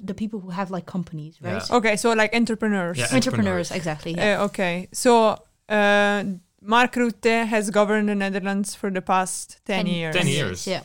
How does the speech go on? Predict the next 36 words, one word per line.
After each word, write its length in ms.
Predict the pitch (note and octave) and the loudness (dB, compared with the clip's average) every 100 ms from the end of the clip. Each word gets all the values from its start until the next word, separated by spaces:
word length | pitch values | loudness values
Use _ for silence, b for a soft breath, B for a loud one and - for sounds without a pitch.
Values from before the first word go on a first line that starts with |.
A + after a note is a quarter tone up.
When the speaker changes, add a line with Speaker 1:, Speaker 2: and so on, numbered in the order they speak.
| F#2 | -10
Speaker 2:
already. 240 | F2+ F2+ | -12 -6
Speaker 3:
And 120 | G#3 A3 | 0 2
he 100 | G#3+ | 2
resigned, 560 | A3 A3 G3+ G3+ G#3 | 2 2 2 2 0
uh, 180 | G3+ G3 - - F#3+ F#3 | 0 -2 -4 -2 0 4
less 220 | G3+ G#3 | 2 2
than 100 | G3+ | -2
a 20 | |
month 260 | G3 F#3 G3 | 0 -2 -2
ago 180 | F3+ F3+ | -2 0
because 260 | F#3 F#3 | -2 -4
of 80 | F3 | -6
the 140 | F3+ - - | -8 -10 -10
internal 340 | F#3 F#3 F3 | -8 -6 -6
Speaker 2:
Well, 80 | E3+ | -8
Speaker 3:
scandal. 400 | E3+ - E3 G#2 | -10 -8 -6 -4
Speaker 2:
not, 200 | G#2 A#2 | -4 -4
not 140 | A2+ G#2+ | -4 -6
only 360 | G2+ F#2+ F#2+ - | -6 -6 -10 -18
he, 220 | - F#2 | -20 -18
but, 180 | D#2 - _ | -18 -20 _
like, 260 | E2 D#2 _ | -20 -20 _
everyone. 300 | - E2 - _ _ - | -20 -20 -20 _ _ -6
Speaker 1:
Yeah, 220 | A3 F3 | -4 -2
the 120 | F#3+ | -4
entire 240 | F3+ F#3+ | -4 -4
Speaker 2:
Or 20 | F3 | -4
government, 500 | E3+ D#3+ D#3+ E3+ - | -4 -6 -10 -10 -12
Speaker 1:
government. 160 | - | -14
Speaker 2:
yeah. 80 | - | -8
Speaker 3:
Th-, 140 | - | 0
yeah, 260 | G#3 F3 D#3 | 2 2 0
the 180 | F3+ F#3+ | -4 -2
government 360 | G3 F#3 F3+ | 0 -2 -4
fell. 400 | F3 F#3 E3 E3 F3 | -6 -6 -6 -8 -8
Speaker 1:
Yeah, 220 | A#3 E3+ | -4 -4